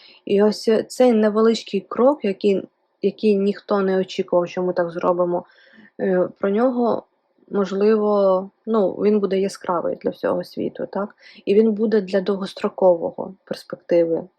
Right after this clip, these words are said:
на полі бою. Звісно, будуть і певні моменти, коли будуть обстріли, і нам не дуже буде вже цього хо-, хотітися по четвірки кубків, так?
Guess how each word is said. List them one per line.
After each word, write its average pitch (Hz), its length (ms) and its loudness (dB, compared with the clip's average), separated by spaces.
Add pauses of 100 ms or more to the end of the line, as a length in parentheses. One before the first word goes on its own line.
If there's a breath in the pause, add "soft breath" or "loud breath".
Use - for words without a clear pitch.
(960)
на 185 100 -10
полі 190 340 2
бою. 180 440 2 (680 soft breath)
Звісно, 220 540 4
будуть 220 420 0
і 185 200 0 (280)
певні 190 600 0 (140)
моменти, 190 640 0
коли 175 520 0 (880)
будуть 185 380 -2
обстріли, 190 520 2
і 175 40 0
нам 185 240 0
не 170 80 0
дуже 170 240 -4
буде 165 200 -2
вже 165 120 -4
цього 180 260 2
хо-, - 380 -4
хотітися - 500 -10
по - 120 -12
четвірки - 460 -10
кубків, - 500 -12
так? 110 260 -2